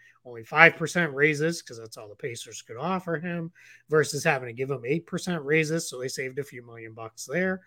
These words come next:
But yeah, I, I think that's probably the, the thing with the Suns is I think they're perfectly happy. We're gonna roll back into our season with Ayton, uh, Crowder,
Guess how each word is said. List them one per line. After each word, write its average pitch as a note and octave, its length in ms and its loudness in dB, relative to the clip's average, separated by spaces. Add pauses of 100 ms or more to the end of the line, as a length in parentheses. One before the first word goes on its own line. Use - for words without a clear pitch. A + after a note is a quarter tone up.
(280)
But F#3 120 4
yeah, G3+ 260 12
I, G3 220 4
I G#3 80 2
think A#3 260 -2
that's A#3+ 320 -2
probably G3+ 720 -2
the, G3 420 0 (460)
the F3 100 6
thing F3+ 300 6
with F3 120 4
the D3 100 4
Suns D#3+ 340 0
is D#3 120 2
I D#3 120 6
think F3 260 -2
they're E3+ 320 0 (140)
perfectly G#3+ 480 -4
happy. C#3+ 500 -4 (300)
We're C#3 160 -2
gonna C#3+ 140 -4
roll C#3 240 4
back F3+ 360 6
into D#3+ 280 2
our C#3+ 160 2
season B2 460 -10
with G#2 180 -18 (180)
Ayton, E3 420 -4 (400)
uh, A#2 320 -12
Crowder, E3 540 0